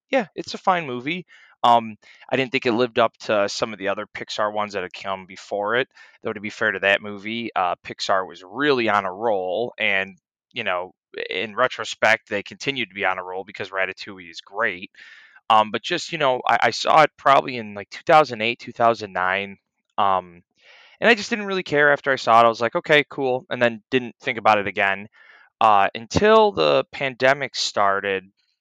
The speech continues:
and, uh, my son Theo, who is nonverbal autistic, he, he was one and a half at the time, and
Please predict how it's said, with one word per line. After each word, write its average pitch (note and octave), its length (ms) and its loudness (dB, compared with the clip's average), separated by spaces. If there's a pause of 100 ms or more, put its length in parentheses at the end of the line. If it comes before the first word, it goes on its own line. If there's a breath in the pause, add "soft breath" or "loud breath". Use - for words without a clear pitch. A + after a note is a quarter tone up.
(600)
and, A2 340 0
uh, G2+ 160 4
my G2 180 -2
son F3+ 340 0
Theo, G2 760 -4
who G#2 260 -10
is F#2+ 360 -10
nonverbal A2+ 760 0
autistic, - 640 -8
he, G#2+ 520 -6 (420 soft breath)
he - 140 -14
was G#2 180 -10
one C3 220 2
and E3 100 0
a D3+ 60 0
half G#2 400 0
at G2 100 -6
the G2 80 -12
time, F2+ 640 -4
and F#2 400 -6